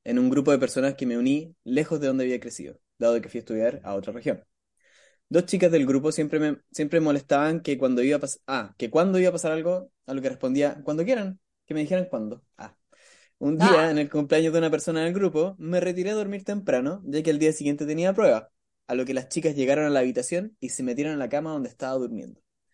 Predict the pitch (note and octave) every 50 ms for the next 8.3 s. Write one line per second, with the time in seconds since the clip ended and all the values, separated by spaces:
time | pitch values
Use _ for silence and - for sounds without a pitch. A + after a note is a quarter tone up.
0 | _ _ _ _ _ - B2 A#2+ A#2 A2+ - C3+ C3 B2 A2+ A2 C3 D#3 E3 E3
1 | - - C3+ - - B2 A2+ A#2+ A#2 D3 D#3 E3 F3 F3+ - - _ _ _ _
2 | _ _ _ _ - B2+ B2+ C3 C3 C3 B2+ B2+ C3 C3 C3+ C3 - F3 D#3+ D3+
3 | - D3+ C#3 C3+ C3 D#3+ D3+ C#3+ C3+ B2+ B2+ F3+ F#3 F3+ E3 D3+ C#3 - E3 E3
4 | - - C#3+ B2+ B2 A#2+ - D3+ D3 C#3+ C#3+ C#3+ A#2+ B2 A2+ B2 A2+ B2+ C3 C3
5 | C#3 E3 E3+ D#3+ C#3 D3 F3 - _ _ _ _ _ - D#3 D#3+ E3 D3 C3+ C#3+
6 | D#3 D#3+ - - B2+ B2+ D3 - D#3 C3+ A#2+ A#2+ C3+ D3 D3 D3 C#3 - D3+ D3+
7 | C#3+ B2+ B2+ C#3 D3 C3+ C3 B2+ C3 C#3+ D#3 E3 D#3 D3 D#3 C3+ C3 B2+ B2+ B2+
8 | C3 A#2 A2 A2 -